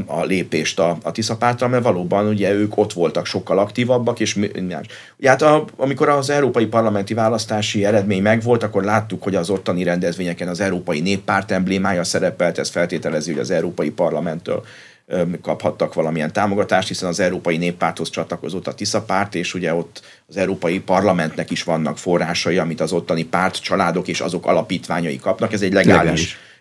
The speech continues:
Speaker 1: Persze, azért mondtam, hogy ez legális. Hát ugye huszonkettőben nem volt, az, hát az is legális volt, ilyen kreatívan volt legális, hogy a magyar választási törvényt kreatívan értelmezve nem a pártok kaptak tízmillió dollárt, hanem a pártokat támogató civil szervezetek. Hát ugye igazából ami a kérdés, hogy a huszonhatos kampányra,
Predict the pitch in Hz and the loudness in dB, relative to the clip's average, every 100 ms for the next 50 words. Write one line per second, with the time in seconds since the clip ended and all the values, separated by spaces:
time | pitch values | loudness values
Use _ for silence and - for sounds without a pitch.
0 | - 117 101 117 127 123 107 98 87 107 | 0 2 4 4 4 2 2 0 2 2
1 | 110 127 135 151 170 143 123 135 123 98 | 2 0 2 2 4 4 6 4 4 0
2 | 98 104 107 104 98 107 107 117 123 127 | 2 0 2 2 2 0 0 -4 -2 -2
3 | 139 117 135 123 123 117 127 123 123 123 | 0 4 4 6 4 2 -2 0 0 2
4 | 127 123 - 101 98 98 92 95 104 95 | 4 2 2 0 2 2 2 2 4 4
5 | 107 110 101 104 - - - 107 104 98 | 2 2 4 2 0 -14 -4 2 2 4
6 | 95 87 69 - 101 - 101 101 95 - | 2 2 -2 -2 -2 2 2 2 0 2
7 | 101 98 101 92 101 101 98 104 98 110 | 0 2 0 2 0 2 2 2 2 4
8 | 117 98 107 101 - 107 104 98 - 107 | 4 2 2 2 2 -2 0 0 0 0
9 | 113 104 113 113 110 110 113 113 110 104 | 0 4 4 4 4 4 4 2 2 -2
10 | 95 101 98 87 92 - 87 104 98 92 | 0 0 0 -2 -2 0 0 2 2 0
11 | 107 117 101 92 - 101 107 110 107 127 | 0 0 0 0 2 0 2 0 2 0
12 | 127 - - - - 87 - 120 123 135 | -2 -12 -16 -14 -8 -6 0 4 6 4
13 | 123 123 131 147 120 104 117 127 117 127 | 4 2 2 2 2 2 2 0 2 0
14 | 120 110 120 117 120 - 110 107 110 104 | 0 2 4 4 2 0 0 -2 -2 -2
15 | - 113 107 107 104 104 107 | 2 2 4 4 2 4 4